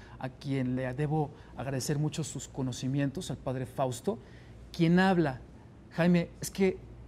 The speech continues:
es que ya el objetivo diabólico no es solo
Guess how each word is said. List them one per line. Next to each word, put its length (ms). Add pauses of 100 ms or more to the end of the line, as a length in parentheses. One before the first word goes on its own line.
(200)
es 120
que 180
ya 380
el 140
objetivo 600 (180)
diabólico 720
no 220
es 100
solo 440